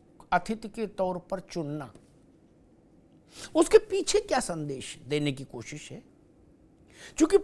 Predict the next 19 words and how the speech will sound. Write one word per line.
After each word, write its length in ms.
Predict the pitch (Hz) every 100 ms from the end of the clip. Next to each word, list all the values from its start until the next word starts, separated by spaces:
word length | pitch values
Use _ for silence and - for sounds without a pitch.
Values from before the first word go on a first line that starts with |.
| - - -
सब 320 | - 359 -
लोग 220 | 294 359 247
जानते 480 | 175 208 226 339
हैं, 160 | 262 302
जो 80 | 269
लोग, 220 | 285 226
अ, 1400 | 277 247 320 - - - 226 202 196 196 196 196 196 - -
उत्तर 280 | 269 - 254
भारत 320 | 170 240 247
की 100 | 240
राजनीति 460 | 185 208 226 240 240
को 80 |
समझते 520 | 233 202 190 - 277 220
हैं, 120 | 247
उसमें 440 | 220 - 240 233
रुचि 300 | 196 190 240
रखते 300 | 208 - 262
रहे 120 | 233
हैं, 200 | 226 302